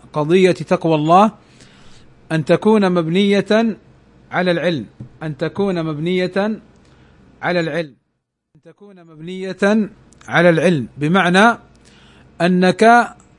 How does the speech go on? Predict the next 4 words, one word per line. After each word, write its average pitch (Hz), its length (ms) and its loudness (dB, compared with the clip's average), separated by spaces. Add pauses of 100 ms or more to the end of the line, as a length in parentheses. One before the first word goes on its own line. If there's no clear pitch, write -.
(1300)
تعلم 190 680 2 (1800)
من 170 140 0
القرآن 175 640 2
والسنة 196 680 2